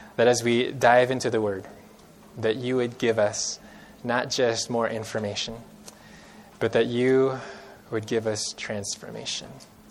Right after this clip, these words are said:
When Jesus prayed just before he was arrested and crucified, he prayed, God, for his disciples, and he said, "Sanctify them through thy truth.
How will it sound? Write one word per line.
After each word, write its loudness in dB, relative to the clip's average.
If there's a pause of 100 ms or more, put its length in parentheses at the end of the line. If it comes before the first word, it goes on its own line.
(2000)
When -6
Jesus -2
prayed 2 (200)
just -4
before 0
he -2
was 0 (300)
arrested 2
and -6
crucified, -4
he -12
prayed, -2
God, -6 (540)
for 2
his 4
disciples, 2 (680)
and -6
he -2
said, 2
"Sanctify 2
them -6 (240)
through 0
thy 4
truth. -6